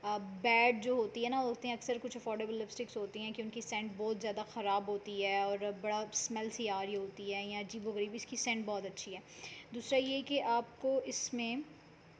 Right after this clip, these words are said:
काफ़ी सारा product मिल जाता है। ये मैं आपको open करके दिखाती हूँ।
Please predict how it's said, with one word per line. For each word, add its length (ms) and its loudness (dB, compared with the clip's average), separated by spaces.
काफ़ी 300 0
सारा 220 0
product 480 -6
मिल 180 -10
जाता 320 -10
है। 120 -8
ये 60 -8
मैं 140 -8
आपको 240 -8
open 220 -6
करके 300 -6
दिखाती 480 -8
हूँ। 140 -8